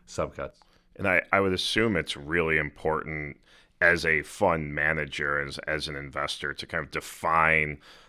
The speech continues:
Speaker 2: like you said, what area you want to focus on, or else it could be too large of a space.
Speaker 1: Yeah, look, I, I think there are fundamentally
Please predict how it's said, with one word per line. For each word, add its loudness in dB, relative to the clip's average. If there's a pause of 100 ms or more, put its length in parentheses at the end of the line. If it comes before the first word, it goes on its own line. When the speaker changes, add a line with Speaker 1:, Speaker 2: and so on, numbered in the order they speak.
(160)
Speaker 2:
like 4
you -4
said, 2 (240)
what 2 (260)
area 2
you -4
want -4
to -10
focus -4
on, -2
or -2
else -2
it -10
could -6
be -10
too -8
large -4
of -8
a -10 (180)
space. -4
Speaker 1:
Yeah, 8
look, 4
I, 2
I 2
think -4
there 2
are 2
fundamentally -2